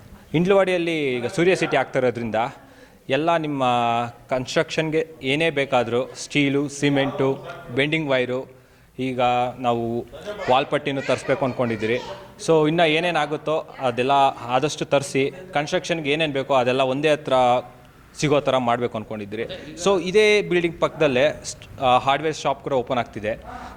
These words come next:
So ನಿಮ್ಮ ಕನ್‌ಸ್ಟ್ರಕ್ಷನ್‌ಗೆ ಏನೇ ಬೇಕಾದರೂ ಪೇಂಟ್ ಇರ್ಬೋದು, ಸ್ಟೀಲು, ಸಿಮೆಂಟು, ಹಾರ್ಡ್ವೇರ್ ಐಟಮ್ಸು ಎಲ್ಲ ನಿಮಗೆ ಒಂದೇ ಹತ್ರ ಸಿಗುತ್ತೆ. ಕಡಿಮೆ ಬೆಲೆ ಮತ್ತು ಉತ್ತಮ ಬೆ-, ಆ, ಗುಣಮಟ್ಟ. ನಿಮ್ಗೆ on time ಡೆಲಿವರಿ ಕೊಡ್ತೀರಿ.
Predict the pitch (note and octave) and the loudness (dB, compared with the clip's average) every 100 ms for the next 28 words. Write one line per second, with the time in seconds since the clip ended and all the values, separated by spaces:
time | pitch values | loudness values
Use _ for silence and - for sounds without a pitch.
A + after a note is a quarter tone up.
0 | - E3+ E3 D#3 D#3 D3+ D#3 D#3 F3+ F3+ | 0 4 4 2 -2 -2 -2 -2 -4 -4
1 | D3 E3 F3 C#3 B2+ A#2+ B2 D3 D3 D3 | 0 2 2 -2 -2 -2 -2 0 0 0
2 | C3+ B2 A#2+ B2 B2+ - - - - - | -2 0 0 0 -4 -10 -20 -20 -18 -14
3 | - D3+ C#3 C3 C#3+ C#3 C3 B2+ A#2 A#2+ | 0 2 4 2 0 0 0 -2 -4 -4
4 | - - - - - C3+ C3+ C#3 C3+ B2+ | -14 -20 -20 -20 -4 -2 0 -2 -2 -4
5 | B2 A#2+ C3 C#3 D#3 D3 C3+ C3 C#3+ C3+ | -8 -10 -8 -2 -2 -2 -2 -2 0 -2
6 | B2 - A2 A2+ G#2 - - C#3 F3+ F3+ | -4 -6 -8 -8 -10 -12 -6 -4 -4 -4
7 | D3 D3 C3 A#2 A#2+ C3 B2 A#2 A#2+ A2+ | -4 -4 -6 -10 -10 -6 -8 -8 -12 -8
8 | A2+ A2 A2 A2 A#2+ A2+ G2+ - G#2 - | -6 -4 -4 -4 -4 -4 -4 -8 -16 -10
9 | C3+ D3+ D#3 C3 D#3 F#3 F3 D#3 C#3+ C#3 | -2 0 0 0 0 0 -2 -2 0 0
10 | C3 B2 - B2 C#3 | 0 -2 -2 -2 -2